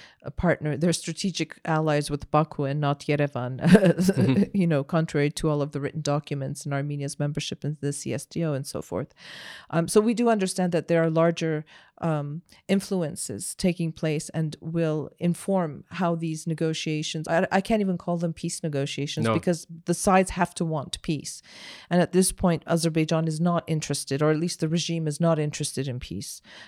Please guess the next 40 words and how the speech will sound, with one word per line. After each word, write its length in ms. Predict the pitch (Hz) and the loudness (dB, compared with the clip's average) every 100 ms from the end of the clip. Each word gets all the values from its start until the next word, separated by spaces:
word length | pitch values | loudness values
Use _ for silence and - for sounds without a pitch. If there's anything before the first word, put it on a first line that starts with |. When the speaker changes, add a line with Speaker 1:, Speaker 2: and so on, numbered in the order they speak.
| - | -6
Speaker 1:
And 280 | - 180 156 | -2 -2 0
the 120 | 175 | 4
argument 420 | 156 170 175 160 | 4 4 2 0
always 320 | 156 156 156 | 0 0 0
is, 160 | 156 151 | -2 -2
"Okay, 280 | 151 - 147 | -2 -2 -2
even 240 | 147 160 156 | -2 0 0
if 200 | 147 - - - - | -2 -10 -20 -20 -6
Armenia 400 | - 160 165 165 | 2 4 6 4
were 200 | 151 156 | 6 4
to 220 | 156 - | 2 2
lose 480 | 175 165 196 185 156 - - | 2 4 4 2 -2 -8 0
Artsakh 560 | 143 - - 117 - | 0 0 -4 -6 -8
completely, 760 | - 151 - 135 - - 156 - | -4 -4 -2 -6 -6 -6 -6 -8
that 320 | 151 160 180 - | 0 4 4 4
is 180 | 170 | 0
not 300 | 170 180 175 | 4 4 2
going 200 | - 165 | -2 -2
to 100 | 151 | -4
stop 300 | 156 - 143 - | -6 -4 -4 -2
Aliyev 400 | 143 143 131 143 | -2 -2 -4 -8
from 380 | - - 160 151 | -12 -4 -2 -2
attacking, 640 | - 143 139 - 127 131 - _ _ _ - | -2 -4 -4 -6 -10 -12 -20 _ _ _ -4
uh, 120 | 151 - | -2 2
Armenia 340 | 165 165 156 | 4 4 2
proper." 340 | - 156 - 175 | 2 0 4 4
And 200 | 170 175 | 6 6
we, 320 | 185 175 - _ _ | 4 2 -2 _ _
at 180 | 175 170 | 2 4
the 80 | 180 | 4
moment, 400 | 180 170 165 160 | 6 6 4 0
have 280 | - 170 156 | 2 4 4
Azerbaijani 640 | 156 156 151 143 147 139 147 | 0 0 0 0 -2 -2 -4
soldiers 440 | 151 143 151 147 | -2 -2 -4 -4
on 200 | - 170 | 2 2
sovereign 340 | 170 147 147 139 | 4 -2 -2 -4
Armenian 420 | 135 139 - 151 | -2 -2 -2 -2
territory. 560 | - 180 170 - 170 | 4 6 6 4 2
They 200 | 160 143 151 | 2 0 0
have 200 | 143 | -2